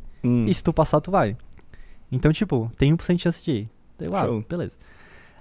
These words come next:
Speaker 2: Aí eu falei daí com o meu chefe, o Ricardo, eu falei, "Cara, como é que eu faço pra ir?" Dele, "Ah, tem o processo e tal, tem que seguir, et cetera, et cetera." E daí eu, eu, ele meio que desenrolou ali, desenrolou não, ele, é, me enrolou, né? Ele
Speaker 1: Hum.
Speaker 2: não, não, não, não deu nenhuma solução.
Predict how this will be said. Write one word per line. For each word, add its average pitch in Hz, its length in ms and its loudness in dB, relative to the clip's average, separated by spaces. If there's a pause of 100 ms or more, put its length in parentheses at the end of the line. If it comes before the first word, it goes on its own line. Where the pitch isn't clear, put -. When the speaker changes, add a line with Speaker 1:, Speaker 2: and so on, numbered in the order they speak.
Speaker 2:
Aí 143 120 4
eu 165 60 6
falei 175 240 6
daí 175 180 6
com 180 100 0
o - 20 6
meu 175 120 6
chefe, 147 320 0
o 127 40 2
Ricardo, 127 360 0
eu 123 60 -2
falei, 147 160 -4
"Cara, 160 180 2
como 151 160 0
é 165 40 -2
que 170 60 -6
eu - 40 -6
faço - 200 -4
pra 151 140 -2
ir?" 113 160 -4 (420)
Dele, 170 200 -2
"Ah, 214 220 4
tem 143 140 -2
o 143 40 -2
processo 202 500 -4
e - 20 -20
tal, 190 160 -2
tem 156 140 -2
que - 60 -8
seguir, 170 380 -4
et 139 100 -4
cetera, 151 240 -6
et 147 60 -12
cetera." 175 300 -6 (640)
E 143 80 -8
daí 143 200 4
eu, 156 200 6
eu, 156 500 4 (180)
ele 143 180 2
meio 143 160 4
que 156 160 -2
desenrolou 143 380 2
ali, 147 280 2 (240)
desenrolou 151 340 2
não, 165 140 4
ele, 117 200 0 (120)
é, 113 320 0 (380)
me 147 320 2
enrolou, 156 400 2
né? 120 320 -2
Ele 117 300 0
Speaker 1:
Hum. 104 120 -6
Speaker 2:
não, 117 160 -4
não, 120 140 -2
não, 120 180 -4
não 120 200 -2
deu 127 80 2
nenhuma 131 180 0
solução. 143 460 0